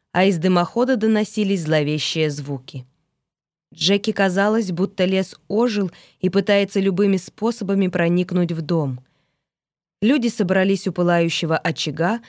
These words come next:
разожжённого Бертом. Поленница поднималась до каменного карниза перед камином. Дров было достаточно, чтобы поддерживать огонь и отгонять темноту ночи.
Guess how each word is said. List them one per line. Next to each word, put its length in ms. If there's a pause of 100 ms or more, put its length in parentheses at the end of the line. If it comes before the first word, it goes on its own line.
(140)
разожжённого 920
Бертом. 600 (680)
Поленница 580
поднималась 680
до 120
каменного 520
карниза 560
перед 320
камином. 640 (460)
Дров 280
было 280
достаточно, 800
чтобы 320
поддерживать 720
огонь 440
и 80
отгонять 600
темноту 440
ночи. 460